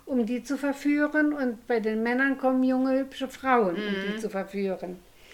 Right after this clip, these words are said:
Speaker 2: Ist ja auch so moralisch
Speaker 1: So.
Speaker 2: so wunderbar, das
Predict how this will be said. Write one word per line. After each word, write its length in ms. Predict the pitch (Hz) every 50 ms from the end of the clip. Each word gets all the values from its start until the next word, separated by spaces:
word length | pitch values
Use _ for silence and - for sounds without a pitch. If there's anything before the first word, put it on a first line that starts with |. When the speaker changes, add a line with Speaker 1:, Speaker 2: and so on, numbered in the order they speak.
| - - - -
Speaker 2:
Ist 80 | -
ja 80 | 180 175
auch 200 | 180 180 180 -
so 200 | - - - 185
moralisch 480 | 185 180 170 180 190 196 214 196 190
Speaker 1:
So. 160 | 185 185 190 180
Speaker 2:
so 60 | 180
wunderbar, 640 | 226 285 247 185 180 180 - 185 185 180 170 160 156
das 140 | 156 160 156